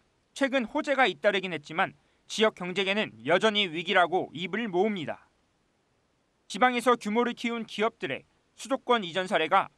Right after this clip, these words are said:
언제든 반복될 수 있다는 불안감 때문입니다. 기업 입장에서 보면 고부가 가치 산업을 이끌어 나갈 핵심 연구 인력을 확보하는데 객관적으로 수도권이 유리할 수밖에 없습니다.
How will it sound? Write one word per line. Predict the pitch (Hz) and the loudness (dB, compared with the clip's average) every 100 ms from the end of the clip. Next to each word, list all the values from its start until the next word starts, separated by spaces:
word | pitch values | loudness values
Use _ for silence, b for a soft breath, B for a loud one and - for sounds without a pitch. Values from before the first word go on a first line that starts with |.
| _ _ | _ _
언제든 | - 196 226 226 175 | -4 0 2 0 -2
반복될 | - 190 208 - 233 | -2 -2 -2 -2 -2
수 | 233 240 | -2 -6
있다는 | 220 220 220 170 - | 0 0 0 -4 -4
불안감 | 180 208 202 240 | 0 0 2 0
때문입니다. | 247 262 247 160 113 101 _ _ _ _ _ _ _ _ _ _ _ _ - | 0 -2 -2 -6 -12 -18 _ _ _ _ _ _ _ _ _ _ _ _ -2
기업 | 220 220 | 4 4
입장에서 | 208 233 226 220 | 2 0 2 0
보면 | 202 208 226 131 - | -4 -2 -2 -2 -8
고부가 | - 220 247 254 | -4 -2 2 2
가치 | 240 - | 2 -2
산업을 | 247 247 233 233 175 | -6 -2 -2 -4 -6
이끌어 | - 247 247 | -8 -2 2
나갈 | 196 135 98 _ _ _ _ - | 2 -2 -6 _ _ _ _ -6
핵심 | 277 277 262 | -6 -4 -2
연구 | 175 214 220 247 | -2 -2 0 2
인력을 | 233 214 226 | 2 2 0
확보하는데 | 208 208 185 160 160 139 _ _ _ | -2 0 0 0 -4 -4 _ _ _
객관적으로 | - 190 240 226 214 208 220 - | -10 0 0 2 0 2 2 0
수도권이 | - 247 - 254 240 220 | -8 -6 0 0 2 -2
유리할 | 170 208 208 | 2 2 2
수밖에 | - 170 - | 0 -4 -2
없습니다. | 226 170 - 208 156 104 | -2 -2 -4 -10 -10 -12